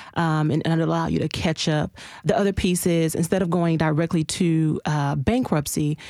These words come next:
you can actually ask, uh, debt resolution companies to, um,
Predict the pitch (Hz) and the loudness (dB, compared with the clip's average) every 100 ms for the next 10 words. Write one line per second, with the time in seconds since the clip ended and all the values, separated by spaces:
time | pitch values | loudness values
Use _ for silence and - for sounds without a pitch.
0 | - 208 233 208 202 - 214 202 - 180 | -4 -2 0 2 0 0 0 0 0 0
1 | 185 - - - 175 170 165 190 - 180 | 0 -2 -6 -4 0 2 2 2 0 0
2 | 170 202 196 165 151 156 160 160 - 185 | 0 0 0 0 0 0 0 -2 -2 0
3 | 165 165 160 165 151 147 151 | 2 2 0 -2 -2 0 -2